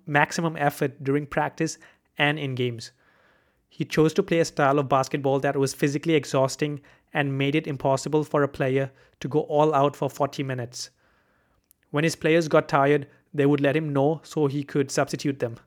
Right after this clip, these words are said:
He didn't want tired players on the court because they would try to rest on defense. Coach Smith had a very unusual approach to winning. He believed that the best way to win is to make it a byproduct of the process.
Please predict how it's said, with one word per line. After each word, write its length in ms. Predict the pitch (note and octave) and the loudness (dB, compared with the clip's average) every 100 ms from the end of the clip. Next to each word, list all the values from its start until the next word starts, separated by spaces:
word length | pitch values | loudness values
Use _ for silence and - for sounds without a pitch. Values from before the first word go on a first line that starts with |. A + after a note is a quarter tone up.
| _ _ _ _ _ _ _ _ - | _ _ _ _ _ _ _ _ 0
He 80 | D#3+ | 2
didn't 180 | F#3 | 4
want 240 | D#3+ D#3+ D#3+ | 4 2 2
tired 320 | D#3 D3 D#3 | 2 2 2
players 260 | D#3 D3+ D3+ | 0 0 0
on 120 | D3 | -4
the 40 | |
court 340 | D3 C#3+ C#3+ D3 | 0 4 2 0
because 300 | C#3 D3+ C#3 | -2 -2 2
they 140 | C#3+ | 2
would 160 | C3+ C3+ | 2 -2
try 260 | - C#3 C#3+ | 0 0 0
to 120 | D3+ | -2
rest 300 | C#3 C3 - | -2 -2 -4
on 120 | C3 | -6
defense. 600 | B2+ C3 B2+ A#2+ - - _ _ _ _ _ _ _ _ _ _ _ _ _ _ _ _ _ _ | -6 -6 -6 -8 -12 -16 _ _ _ _ _ _ _ _ _ _ _ _ _ _ _ _ _ _
Coach 260 | - E3+ F#3 | 0 2 2
Smith 240 | F3 F3+ | -2 -4
had 180 | F#3 D#3 | -2 0
a 140 | D3+ C3+ | 2 0
very 320 | B2+ C#3+ E3 | 2 0 0
unusual 460 | D3+ D3+ D3 D3+ | -2 0 0 2
approach 340 | D3+ - C#3+ - | 0 0 -2 -2
to 80 | D3 | -4
winning. 380 | C3+ C#3 D3+ - _ _ _ | -4 -6 -8 -16 _ _ _
He 140 | - | -6
believed 320 | D3 D3+ D#3 D3+ | -2 0 0 0
that 160 | D3 | 0
the 60 | C#3+ | 0
best 340 | B2 D3 - | 0 -2 0
way 140 | D#3+ D#3 | 0 2
to 80 | |
win 320 | D#3 C#3 D3 E3+ | 2 0 -4 -6
is 180 | D3+ C#3 | -8 -6
to 100 | D3 | -4
make 260 | C#3 C#3+ | -2 -2
it 80 | D#3 | -2
a 60 | C3+ | 0
byproduct 600 | C3+ C#3 - D3 C#3+ - | 0 0 0 2 2 -2
of 100 | C3+ | -6
the 80 | C3+ | -6
process. 580 | - B2+ B2+ D#3+ - | -2 -2 0 -4 -4